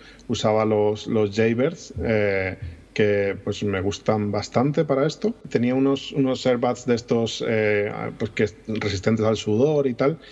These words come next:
y muy bien, porque te aíslan bastante, si bien no tienen noi-, noise cancelling, con los airbags que se, que te, que te aíslan un montón, pues no escuchaba mucho de fuera, la calidad de sonido bien,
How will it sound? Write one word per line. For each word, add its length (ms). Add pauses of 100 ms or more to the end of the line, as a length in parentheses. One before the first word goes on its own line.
(280)
y 320
muy 200
bien, 180
porque 160
te 80
aíslan 320
bastante, 500
si 140
bien 160
no 100
tienen 240
noi-, 300
noise 240
cancelling, 480 (380)
con 120
los 200
airbags 300
que 100
se, 380 (280)
que 120
te, 280
que 140
te 80
aíslan 320
un 140
montón, 480 (340)
pues 160
no 80
escuchaba 420
mucho 240
de 80
fuera, 300
la 120
calidad 260
de 60
sonido 280
bien, 300